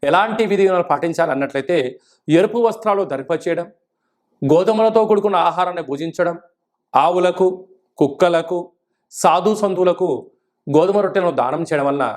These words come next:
మంచి ఫలితం కలుగుతుంది అని చెప్పి గమనించాలి. అలాగనే ఇంకనూ మనం విజయం సాధించగలగాలి అన్నట్లయితే ఈ యొక్క పాత్ర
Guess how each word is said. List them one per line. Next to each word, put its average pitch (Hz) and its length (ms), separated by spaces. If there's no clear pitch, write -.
మంచి 196 320
ఫలితం 151 380
కలుగుతుంది 127 480
అని 117 100
చెప్పి 110 440
గమనించాలి. 101 520
అలాగనే 208 360
ఇంకనూ 240 420
మనం 226 200
విజయం 196 240
సాధించగలగాలి 175 680
అన్నట్లయితే 156 460
ఈ 160 40
యొక్క 185 180
పాత్ర 147 760